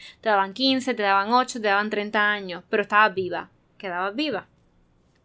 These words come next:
Toda una vida entre rejas, pero vida al fin, quiero decir. Ese cuatro de agosto hacía tres días que había tenido lugar, am, la anterior saca.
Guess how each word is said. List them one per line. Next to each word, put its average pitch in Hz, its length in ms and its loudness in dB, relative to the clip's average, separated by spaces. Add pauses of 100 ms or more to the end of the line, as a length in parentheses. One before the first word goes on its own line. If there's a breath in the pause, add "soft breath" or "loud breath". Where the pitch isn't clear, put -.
Toda 294 240 4
una 294 140 4
vida 285 200 0
entre 269 260 -4
rejas, 269 600 0
pero 196 400 0
vida 226 360 0
al 185 220 -6
fin, 180 420 -12
quiero 185 200 -12
decir. 175 260 -18 (720 soft breath)
Ese 294 240 0
cuatro 320 300 4
de 320 40 10
agosto 330 440 6
hacía 247 300 -4
tres 262 260 2
días 262 340 0
que - 80 -8
había 202 180 -4
tenido 247 280 -4
lugar, 254 400 0 (240)
am, 202 360 -8 (120)
la 220 140 2
anterior 208 420 0
saca. 180 400 -8